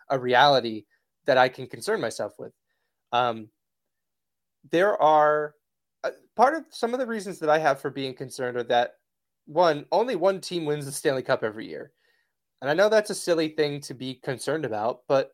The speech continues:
the reality of it is that no matter how well you rebuild, no matter how well your team is built, a hot, a goalie might get hot for two months on an eighth seed and they might win the Stanley Cup.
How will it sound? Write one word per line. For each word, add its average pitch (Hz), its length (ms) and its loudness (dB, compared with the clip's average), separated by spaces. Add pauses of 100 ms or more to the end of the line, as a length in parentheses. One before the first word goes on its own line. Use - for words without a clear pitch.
(140)
the 135 80 -4
reality 143 520 4
of 117 140 0
it 113 100 -4
is 120 260 -4
that 127 120 -2
no 131 140 -4
matter 160 480 0
how 156 220 0
well 160 200 0
you 151 180 -8
rebuild, 127 520 -6
no 120 100 -6
matter 120 340 2
how 131 140 4
well 135 300 0
your 131 180 -4
team 131 320 -12
is 127 180 -6
built, 117 460 -4 (1500)
a 123 80 6
hot, 160 240 6
a 143 80 0
goalie 180 280 2
might 170 200 0
get 151 140 0
hot 147 220 2
for 147 60 -20
two 143 220 -10
months 151 300 -4
on 123 120 0
an 117 160 -8
eighth 151 220 -6
seed 170 320 -6
and 139 120 -2
they 127 100 0
might 147 220 0
win 147 140 2
the 143 80 -2
Stanley 135 300 -2
Cup. - 260 -8